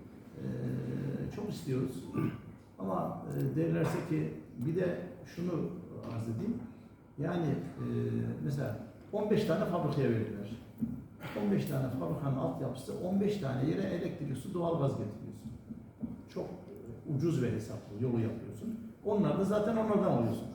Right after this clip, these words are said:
Ama Çorum'a önemli bir yatırım geliyor. Ama bunu sen üçer bin metrekareyle, beşer bin metrekareyle efendim verirsen beş yüz kişiye, her kişiye elektrik, su, doğalgaz getireceksin. Altyapısı da pahalı.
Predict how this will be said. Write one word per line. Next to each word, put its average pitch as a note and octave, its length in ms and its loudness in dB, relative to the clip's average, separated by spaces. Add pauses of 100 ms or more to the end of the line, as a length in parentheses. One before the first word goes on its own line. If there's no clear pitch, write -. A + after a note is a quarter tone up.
(380)
Ama A#2 180 0
Çorum'a - 480 2 (120)
önemli C#3 380 6
bir A#2 40 8
yatırım A2+ 320 2
geliyor. G2+ 160 -2 (720)
Ama E3+ 220 2
bunu G3+ 120 6
sen G3+ 240 4 (420)
üçer E3+ 380 4
bin C#3+ 80 6
metrekareyle, A2+ 720 0 (540)
beşer E3 380 4
bin C#3 100 6
metrekareyle A2 680 0 (440)
efendim C#3 480 4
verirsen D3 480 6
beş A#2 180 2
yüz - 220 -6
kişiye, - 320 -6 (520)
her - 280 -4
kişiye - 500 -2 (300)
elektrik, D#3 640 0
su, C#3 240 -2
doğalgaz C#3+ 480 4
getireceksin. A#2 580 -2
Altyapısı F3+ 500 -4
da C#3+ 40 -2
pahalı. G#2 380 -4